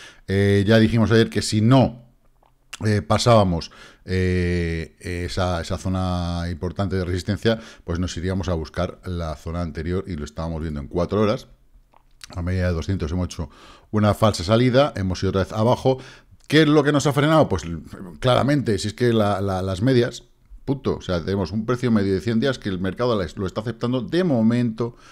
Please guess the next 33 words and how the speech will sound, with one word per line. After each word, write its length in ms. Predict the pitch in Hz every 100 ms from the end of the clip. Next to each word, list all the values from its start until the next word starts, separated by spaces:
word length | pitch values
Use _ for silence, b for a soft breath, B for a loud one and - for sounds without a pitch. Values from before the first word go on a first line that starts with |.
| B -
de 140 | 101
momento 580 | 104 107 110 117 110 - -
como 320 | 110 110 90
bueno. 340 | 85 78 65 B B B B _ _ _ _ - - -
El, 680 | 127 120 120 120 117 117 -
el 260 | 123 117
no 160 | 139 156 - -
pasar 500 | 131 139 139 117 -
un 180 | 101 101
máximo, 480 | 120 120 - 110 180
¿vale? 240 | - 95 -
Si 140 | 76
no 160 | 92 90
puedes 240 | 95 82
con 100 | 87
una 140 | 85
zona 180 | - 85
de 60 | 107
resistencia, 580 | 127 127 131 - 127 113 B B B
¿qué 120 | - 127
te 60 |
hace 160 | 131 139
venir? 340 | 135 123 - -
Al 180 | 92
mínimo 380 | 101 107 107 98
anterior. 340 | 82 73 67 50
El 80 | 85
mínimo 380 | 123 123 117 -
anterior 360 | 101 98 95
relativo 280 | 87 85 101
lo 120 | 87
teníamos 320 | 73 80 80
aquí. 340 | 90 165 196